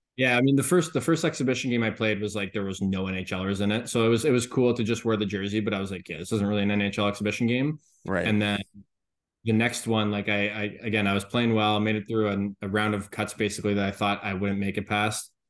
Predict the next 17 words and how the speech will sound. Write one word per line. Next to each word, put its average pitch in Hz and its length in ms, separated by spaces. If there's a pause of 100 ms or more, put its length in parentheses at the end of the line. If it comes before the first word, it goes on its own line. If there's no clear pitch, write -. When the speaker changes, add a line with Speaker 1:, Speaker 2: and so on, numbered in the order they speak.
(380)
Speaker 1:
and 101 420
end 107 200
up 104 180
playing, 101 840
um, 92 720 (260)
another 107 320
exhibition 104 480
game. 101 300
And 98 100
this 107 160
one 101 160
was, 87 180
like, 85 280
super - 440
cool. 101 560 (360)
Um, 95 520
I 101 540